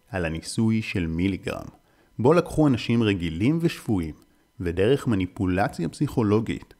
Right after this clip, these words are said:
גרמו להם לציית וכביכול לחשמל למוות אנשים אחרים. הסברנו שם גם על מקורות ההשראה לניסוי, שמיליגרם בעצם ניסה להבין איך זה שהעם הגרמני המתורבת בסך הכל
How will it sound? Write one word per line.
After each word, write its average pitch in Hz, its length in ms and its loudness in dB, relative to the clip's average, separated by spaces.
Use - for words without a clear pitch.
גרמו 98 360 2
להם 131 260 2
לציית 104 760 -2
וכביכול 120 800 0
לחשמל 156 420 -2
למוות 113 680 2
אנשים 92 360 -2
אחרים. 95 360 -6
הסברנו 104 440 4
שם 80 240 -6
גם - 180 -6
על 98 120 -4
מקורות 95 400 4
ההשראה 117 460 2
לניסוי, 92 380 -4
שמיליגרם 143 680 2
בעצם 139 360 4
ניסה 131 360 2
להבין 127 380 4
איך - 180 -4
זה 208 120 0
שהעם 120 580 2
הגרמני 101 560 2
המתורבת 90 720 -2
בסך 107 340 -2
הכל 87 280 -2